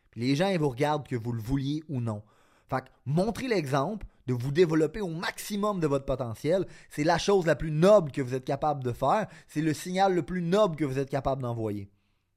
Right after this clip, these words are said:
Puis pour ça, vous devez vous mettre dans une habitude de win the fucking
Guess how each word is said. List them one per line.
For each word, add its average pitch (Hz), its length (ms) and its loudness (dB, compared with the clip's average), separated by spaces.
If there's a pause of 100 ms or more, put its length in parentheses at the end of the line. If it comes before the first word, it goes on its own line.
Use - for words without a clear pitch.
(380)
Puis - 100 -20
pour 202 200 2
ça, 247 340 2 (720)
vous 127 100 -6
devez 127 240 2
vous 143 180 -6
mettre 143 400 -2
dans 120 160 -8
une 120 220 -4
habitude 147 480 -2
de 120 80 -2
win 123 420 -4
the 101 80 -10 (180)
fucking 117 520 -6